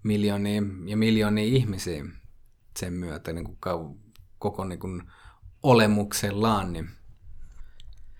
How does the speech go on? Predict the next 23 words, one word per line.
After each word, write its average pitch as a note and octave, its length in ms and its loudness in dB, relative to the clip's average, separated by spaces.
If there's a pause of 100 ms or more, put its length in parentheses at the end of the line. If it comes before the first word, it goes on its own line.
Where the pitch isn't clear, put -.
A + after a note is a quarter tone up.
(1040)
ollut A#2 180 6
vaikuttava B2+ 540 10
hahmo, C#3 400 10
ja G#2 120 4
ei A#2 220 4
sillä, A2+ 260 8
etteikö A2 380 6
The A2+ 120 6
Rock A#2 320 6
olisi A2+ 300 4
myös A2+ 500 4 (460)
tää, A2+ 220 8
niin A#2 180 2
kuin A2+ 120 2
samaa A2 420 6
tehnyt, A2+ 320 4
tosi G2+ 280 -2
vähän G#2 260 0
ehkä G#2 180 -2
eri, G#2 340 0
eri A2 220 2
tavalla, F#2+ 540 2
että - 280 -14